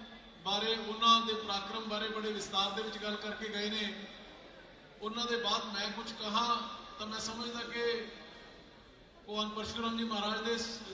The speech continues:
ਦੇ ਜੀਵਨ ਦੇ ਉੱਪਰ ਕੁਝ ਕਹਾ ਤਾਂ ਸੂਰਜ ਨੂੰ ਦੀਵਾ ਦਿਖਾਉਣ ਦੇ ਬਰਾਬਰ ਹੋਏਗਾ। ਮੇਰੇ ਕੋਲ ਉਹਨਾਂ ਜਿਹੜੇ ਸਾਥੀ ਬੋਲ ਕੇ ਗਏ ਨੇ, ਦੱਸ ਕੇ ਗਏ ਨੇ, ਚਾਹੇ ਸਮਾਂ ਥੋੜ੍ਹਾ ਸੀ, ਪਰ ਮੈਂ ਸਮਝਦਾ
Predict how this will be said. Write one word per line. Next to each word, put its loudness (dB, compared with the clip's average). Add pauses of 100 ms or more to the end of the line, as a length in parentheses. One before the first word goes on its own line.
(120)
ਦੇ 4 (180)
ਜੀਵਨ 2
ਦੇ 0
ਉੱਪਰ -2
ਕੁਝ -4
ਕਹਾ 2 (360)
ਤਾਂ -4
ਸੂਰਜ -4
ਨੂੰ -6
ਦੀਵਾ 0
ਦਿਖਾਉਣ -4
ਦੇ 0
ਬਰਾਬਰ -2
ਹੋਏਗਾ। 0 (880)
ਮੇਰੇ 0
ਕੋਲ 2
ਉਹਨਾਂ 2
ਜਿਹੜੇ 0
ਸਾਥੀ 2
ਬੋਲ 0
ਕੇ -4
ਗਏ 0
ਨੇ, -4
ਦੱਸ -2
ਕੇ -8
ਗਏ -2
ਨੇ, -2
ਚਾਹੇ -4
ਸਮਾਂ -6
ਥੋੜ੍ਹਾ -4
ਸੀ, 0 (920)
ਪਰ 0
ਮੈਂ -2
ਸਮਝਦਾ -2